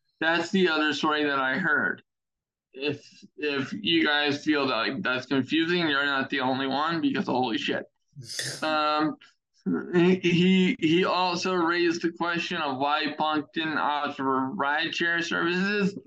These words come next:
Speaker 1: Thank you. I'll agree with, I'll agree with Brian Alvarez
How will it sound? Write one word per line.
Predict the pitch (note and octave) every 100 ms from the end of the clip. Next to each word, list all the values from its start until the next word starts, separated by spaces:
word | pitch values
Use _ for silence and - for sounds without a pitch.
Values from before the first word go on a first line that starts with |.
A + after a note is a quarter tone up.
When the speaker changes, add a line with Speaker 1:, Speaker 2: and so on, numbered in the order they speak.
| C#3+
Speaker 1:
Thank | C#3+ E3 F3+ -
you. | E3+ G3+ A#3+ G#3+ - G3 F3+ - _ -
I'll | D3+ F3
agree | F3+ F3 F#3 G3
with, | G3 E3+ E3 - F3 - F#3
I'll | E3+ E3+ F#3
agree | F#3 - F3+ G3
with | G3 F#3+ F#3
Brian | F3+ F3 E3+
Alvarez | D#3+ E3 E3 E3+ E3+ E3+